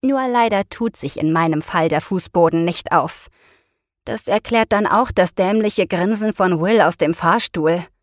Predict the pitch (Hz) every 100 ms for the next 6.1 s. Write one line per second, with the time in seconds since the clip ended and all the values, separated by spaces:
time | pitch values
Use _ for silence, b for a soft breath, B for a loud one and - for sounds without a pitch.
0 | _ _ _ _ _ _ _ _ _ -
1 | 214 - 262 254 226 - 202 - 160 -
2 | 147 131 - - 160 _ _ _ 156 147
3 | 156 165 156 156 165 - 151 - 165 190
4 | 170 165 - 170 160 208 165 - 160 151
5 | - - 160 185 - - B B - 247
6 | 302